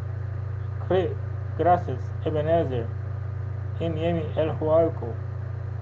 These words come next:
glória a Deus por la bênção no Chácolo. M M Igreja de Porto de Pro, damos graças a Deus por essa vitória de poder compartilhar em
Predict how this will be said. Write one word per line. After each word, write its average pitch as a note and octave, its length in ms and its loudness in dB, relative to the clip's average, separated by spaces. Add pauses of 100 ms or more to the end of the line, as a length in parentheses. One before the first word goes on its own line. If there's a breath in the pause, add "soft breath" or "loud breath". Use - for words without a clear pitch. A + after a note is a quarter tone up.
(220)
glória D#3 240 2
a - 20 2
Deus D3+ 280 2
por C#3+ 160 -2
la C#3 100 2
bênção D3 380 -2
no C3+ 240 -2
Chácolo. - 420 -2 (3750)
M D3+ 240 0
M D#3+ 180 0
Igreja D3+ 340 0
de D3+ 120 -4
Porto D#3 400 -2
de C#3 100 -2
Pro, E3 320 4 (1000)
damos D3+ 260 -2
graças D#3+ 340 6
a - 20 -4
Deus D3 120 -2 (340)
por B2+ 80 -4
essa B2 100 -4
vitória C3+ 500 0
de B2+ 120 -2
poder C#3 340 -4
compartilhar C#3+ 680 -2
em C#3 240 -4